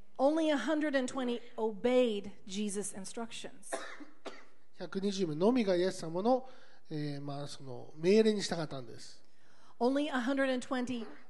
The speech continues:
Speaker 1: waited long enough.
Speaker 2: うん、百二十名だけが待ち望んだんです。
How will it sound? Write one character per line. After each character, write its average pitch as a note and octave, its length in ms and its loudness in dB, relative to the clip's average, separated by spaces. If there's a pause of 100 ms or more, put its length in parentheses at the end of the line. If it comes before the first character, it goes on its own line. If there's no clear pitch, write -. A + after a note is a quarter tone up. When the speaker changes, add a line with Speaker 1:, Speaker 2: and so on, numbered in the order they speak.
(160)
Speaker 1:
waited A#3+ 560 2
long A#3 300 0
enough. A3 340 0 (880)
Speaker 2:
う F3+ 40 -8
ん、 D3+ 240 -8
百 F3+ 200 2
二 G#3+ 120 4
十 G3+ 120 0
名 E3 100 2
だ D#3+ 200 2
け C4+ 140 2
が B3+ 200 4
待 E3+ 320 -2
ち - 20 -2
望 D#3+ 320 0
ん B2 40 -10
だ A#2+ 80 -8
ん A#2+ 60 -10
で A2+ 160 -10
す。 - 240 -10